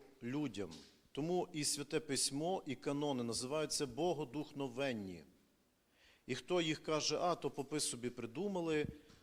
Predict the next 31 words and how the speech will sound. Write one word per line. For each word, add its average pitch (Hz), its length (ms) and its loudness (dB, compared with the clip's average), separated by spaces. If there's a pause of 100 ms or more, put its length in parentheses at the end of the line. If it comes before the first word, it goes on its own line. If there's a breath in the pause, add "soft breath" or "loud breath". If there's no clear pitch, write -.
(160 loud breath)
той 185 240 4
буде 143 280 0
мати 139 640 0
сам 170 560 2 (340)
з 110 120 -10
Господом 131 840 -2 (340 loud breath)
відповідь. 127 420 -2
Так 175 200 2
можна 156 200 -4
сказати 160 280 -4
і 147 40 -2
про 156 180 -2
заповіді. 104 840 -2 (400)
То 208 180 6
Мойсей 175 480 2
сам 160 300 2
собі 131 260 -2
придумав: 110 640 -4 (440 soft breath)
"Що 196 260 4
мені 139 400 2 (160)
не 127 160 2
вбий, 165 560 4
не 123 140 -2
прилюби, 139 480 -2
сотвори". 123 480 -2
Ну, 139 100 0
ніхто 175 320 0
не 156 100 0
спорить 123 440 -2
з - 140 -2
цим. 92 260 -6